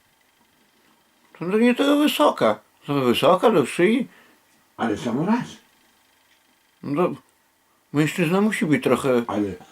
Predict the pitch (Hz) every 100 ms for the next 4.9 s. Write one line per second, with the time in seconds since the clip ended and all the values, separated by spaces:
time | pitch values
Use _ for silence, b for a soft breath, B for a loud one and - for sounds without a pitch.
0 | b b 90 92 80 92 85 71 - 69
1 | _ _ _ _ _ _ _ _ _ _
2 | _ _ _ _ 107 113 104 85 - -
3 | 78 76 - 101 87 - b b b b
4 | - 123 127 143 156 156 - 110